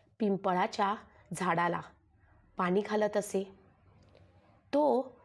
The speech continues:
त्याचा रोजचा नित्यक्रम होता. आता ब्राह्मण वृद्ध होत चालला होता, तरी देखील तो न चुकता त्या झाडाला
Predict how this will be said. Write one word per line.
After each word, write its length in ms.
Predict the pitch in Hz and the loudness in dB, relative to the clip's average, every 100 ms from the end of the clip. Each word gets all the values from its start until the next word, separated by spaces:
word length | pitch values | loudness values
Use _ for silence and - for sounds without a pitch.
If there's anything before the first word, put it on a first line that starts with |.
| _ | _
त्याचा 400 | - 185 - 185 156 - - - _ | -2 -2 0 -2 -2 -14 -20 -20 _
रोजचा 600 | 202 190 196 196 - 214 98 - - | 2 2 2 -2 -2 -2 -4 -12 -6
नित्यक्रम 560 | 165 - - 220 226 233 | -6 -4 -2 0 0 -2
होता. 340 | 180 - 165 - _ _ _ - _ _ _ _ _ _ _ _ _ - | -4 -6 -10 -12 _ _ _ -20 _ _ _ _ _ _ _ _ _ -6
आता 460 | 185 - 208 190 - - - - | -4 0 0 0 -4 -12 -20 -6
ब्राह्मण 540 | 175 185 175 208 233 156 - - - - | 0 0 0 0 0 -4 -10 -20 -20 -8
वृद्ध 340 | 185 202 170 247 | 0 0 0 0
होत 240 | 247 262 | 0 -2
चालला 340 | 262 240 208 | -2 0 2
होता, 320 | 208 196 185 185 - - - - - - - - - - - - | 2 0 -2 -4 -8 -20 -20 -20 -20 -20 -20 -20 -20 -20 -6 0
तरी 220 | 196 285 | 2 2
देखील 520 | 311 302 - 165 - - - - | 0 -2 -4 -4 -6 -20 -20 -20
तो 440 | - 240 196 226 - - - | 0 2 2 0 -6 -20 -8
न 220 | 190 202 294 | -2 0 0
चुकता 500 | - 220 - 180 151 - - - - - - | -2 -6 -4 -6 -6 -10 -20 -20 -20 -10 0
त्या 120 | 190 | 0
झाडाला 480 | 185 170 175 208 196 | 0 -2 0 2 0